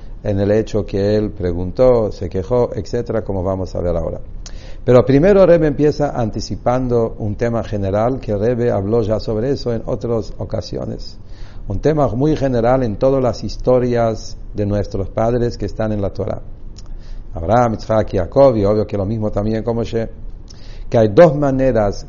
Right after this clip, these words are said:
como leer y estudiar las historias de la Torá. Están las historias relacionadas con el cuerpo y está la historia relacionada con el alma de los patriarcas.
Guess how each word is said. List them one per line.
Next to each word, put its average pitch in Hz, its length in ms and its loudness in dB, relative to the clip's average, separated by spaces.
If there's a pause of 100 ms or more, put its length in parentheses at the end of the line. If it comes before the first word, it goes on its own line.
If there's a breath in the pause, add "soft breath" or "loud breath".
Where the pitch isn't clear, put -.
como 120 540 0
leer 104 640 2
y 101 100 0
estudiar 98 760 0
las 95 220 -2
historias 104 560 0
de 98 80 0
la 87 120 0
Torá. 90 340 -4 (720 soft breath)
Están 143 420 4
las 113 160 2
historias 117 480 2
relacionadas 98 640 0
con 92 160 -6
el 80 140 -6
cuerpo 143 680 2 (100)
y 98 100 2
está 92 300 0
la 113 140 2
historia 123 580 0
relacionada 98 680 -2
con 90 160 -4
el 87 100 -2
alma 85 400 -2 (140)
de 92 100 -2
los 85 120 -2
patriarcas. 82 1000 -6